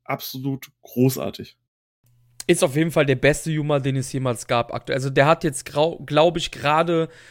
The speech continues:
Speaker 2: verstanden, wie der Hase laufen muss einfach, weißt du?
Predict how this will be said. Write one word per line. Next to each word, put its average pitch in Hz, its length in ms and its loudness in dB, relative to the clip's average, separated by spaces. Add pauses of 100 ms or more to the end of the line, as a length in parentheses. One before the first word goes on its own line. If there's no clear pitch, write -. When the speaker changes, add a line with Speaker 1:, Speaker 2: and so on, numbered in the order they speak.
(200)
Speaker 2:
verstanden, 156 800 -2 (140)
wie 151 100 -4
der 139 180 2
Hase 139 260 2
laufen 127 400 0
muss 117 200 -8
einfach, 113 380 -8
weißt 120 260 -2
du? 226 100 -4